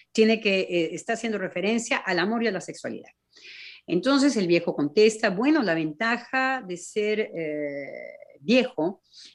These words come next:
es que, eh, todo aquello en donde Afrodita nos hacía un llamado queda ordenado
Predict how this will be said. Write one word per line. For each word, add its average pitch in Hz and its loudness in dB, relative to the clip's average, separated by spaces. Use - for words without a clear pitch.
es 285 2
que, 214 0
eh, 151 0
todo 320 6
aquello 254 0
en 160 -2
donde 151 0
Afrodita 190 -4
nos 147 -2
hacía 220 0
un 226 6
llamado 190 2
queda 330 2
ordenado 196 -6